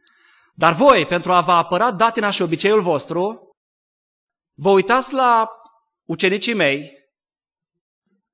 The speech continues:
dar în același timp, nu vă uitați la copiii care își ignoră, care își nesocotesc, ba mai mult, își jignesc părinții,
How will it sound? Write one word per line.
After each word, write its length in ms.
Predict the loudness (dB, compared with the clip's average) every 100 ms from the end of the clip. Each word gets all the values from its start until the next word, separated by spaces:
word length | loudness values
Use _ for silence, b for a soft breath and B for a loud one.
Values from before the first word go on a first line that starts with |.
| _ _ _
dar 200 | -6 -4
în 80 |
același 420 | -4 -4 -4 -4 -4
timp, 320 | -4 -4 -12 -14 -10 -8 -10 -14 -20 _ _ _ -10
nu 120 | -2
vă 80 | 0
uitați 420 | 0 0 -4 -4
la 120 | -6
copiii 460 | -6 -4 -2 -2 -2
care 280 | -4 -4
își 440 | -4 -6 -8 -12 -12
ignoră, 720 | -8 -6 -2 0 0 -4 -14 _ _ _ _ _ _ _ _ _
care 240 | -6 -4 -2
își 160 | -4
nesocotesc, 760 | -4 -4 -4 -2 0 -2 -4 -2
ba 160 | 4 6
mai 160 | 6
mult, 380 | 4 0 -4 -14 _ _ _ _ -2
își 220 | -2 0
jignesc 440 | -2 -2 -2 -4
părinții, 760 | -2 -2 0 -4 -8 -14 -14